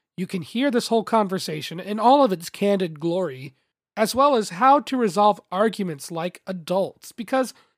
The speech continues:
in the end, we did resolve our conflict in a peaceful way. And you can listen to this conflict by becoming a subscriber on Spotify.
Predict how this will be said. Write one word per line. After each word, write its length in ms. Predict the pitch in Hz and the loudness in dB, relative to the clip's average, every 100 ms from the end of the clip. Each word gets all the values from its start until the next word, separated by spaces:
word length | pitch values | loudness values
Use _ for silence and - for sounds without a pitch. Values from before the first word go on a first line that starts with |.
| _ _ | _ _
in 140 | 254 262 | -2 0
the 180 | 254 240 | 2 4
end, 200 | 233 208 | 2 0
we 100 | 233 | -6
did 360 | 170 220 208 170 _ _ - | -2 0 0 -6 _ _ -8
resolve 680 | 202 180 190 196 185 175 170 | -6 2 4 6 6 2 -2
our 200 | 202 180 | -4 -4
conflict 760 | - 185 175 160 175 160 - - _ _ _ - | -4 -6 -6 -8 -10 -10 -12 -20 _ _ _ -8
in 340 | 202 190 185 - - | -4 -4 -8 -14 -14
a 320 | 180 170 165 _ _ | -8 -8 -10 _ _
peaceful 460 | - 185 - 170 151 | -6 -4 -4 -6 -8
way. 320 | 131 120 117 - _ _ _ - | -8 -12 -16 -20 _ _ _ -2
And 380 | 220 240 240 | 2 2 0
you 140 | 190 214 | -4 -6
can 320 | - 226 262 | -2 -2 0
listen 320 | 233 233 226 | -2 -2 -6
to 80 | 180 | -6
this 260 | 170 165 - | -8 -8 -6
conflict 760 | - 226 240 170 151 - - _ _ _ | 0 0 -2 -8 -12 -14 -20 _ _ _
by 400 | 185 185 180 170 - | -4 -2 -4 -8 -12
becoming 360 | 196 233 254 | -4 -2 0
a 100 | 226 208 | -2 -4
subscriber 720 | - 165 - 240 269 277 - | -6 -12 -2 0 0 -2 -2
on 200 | 220 247 | -2 -4
Spotify. 720 | - - 247 269 147 120 120 | -6 -2 -2 -2 -8 -12 -12